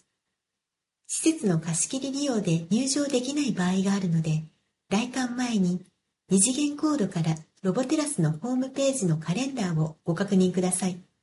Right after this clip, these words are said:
二次元コードがあります。ところ、ロボテラス。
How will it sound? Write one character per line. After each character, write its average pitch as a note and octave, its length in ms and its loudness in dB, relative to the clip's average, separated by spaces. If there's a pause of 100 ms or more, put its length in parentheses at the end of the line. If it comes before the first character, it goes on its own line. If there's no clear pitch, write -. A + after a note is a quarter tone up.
(960)
二 G3 100 4
次 A3 120 -2
元 B3 180 -2
コ B3+ 160 2
ー A#3+ 60 2
ド G3+ 80 2
が F#3 100 2
あ F3 60 0
り E3+ 100 -2
ま F3 100 0
す。 - 220 -8 (1300)
と A3 100 4
こ A#3 120 4
ろ、 A#3 280 4 (200)
ロ G3 120 4
ボ C4+ 120 2
テ C#4+ 140 0
ラ A#3 100 -2
ス。 - 280 -4